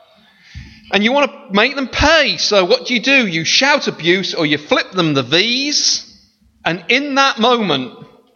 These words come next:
you have momentarily felt powerful. Then the, the next moment, you feel small because you've just done something that is small and shown how pathetic you are. And then what you've done is you've closed off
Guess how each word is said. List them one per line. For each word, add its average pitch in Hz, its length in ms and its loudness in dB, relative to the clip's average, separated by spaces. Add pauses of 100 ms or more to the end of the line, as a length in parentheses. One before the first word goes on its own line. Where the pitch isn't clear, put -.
(680)
you 175 160 2
have 170 140 2
momentarily 233 760 0
felt 175 360 0 (420)
powerful. 156 920 -2 (380)
Then 247 320 0
the, 208 340 -2
the 180 140 0
next 190 400 -4
moment, 156 560 0 (160)
you 151 220 -2
feel 151 600 0 (300)
small 156 580 2
because 175 280 -8
you've 151 100 -8
just - 200 -4
done 151 140 -6
something 135 300 -6
that 131 100 -6
is 127 140 -4
small 139 400 -2
and 127 100 -4
shown 131 300 -4
how 123 100 -2
pathetic - 500 -8
you 127 140 -2
are. 117 400 0 (560)
And 135 180 -4
then 208 240 0
what 165 160 -4
you've 120 200 -8
done 120 580 -6 (260)
is 131 240 -8
you've 123 200 -2
closed 190 520 -2
off 117 180 -4